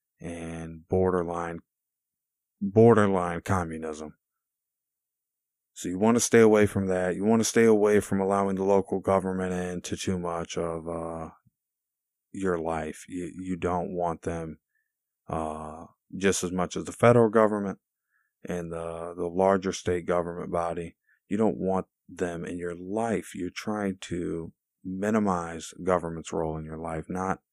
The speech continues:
maximize government's role in your life. The goal is to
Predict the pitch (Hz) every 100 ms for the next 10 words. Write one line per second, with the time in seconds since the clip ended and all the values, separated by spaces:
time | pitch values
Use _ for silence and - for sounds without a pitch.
0 | _ _ _ _ _ 90 90 90 - 85
1 | 78 78 85 80 80 78 - 87 98 95
2 | 82 82 85 82 80 107 107 87 - _
3 | _ _ _ _ - 90 87 - 104 110
4 | 95 90 85 - - 87 85 85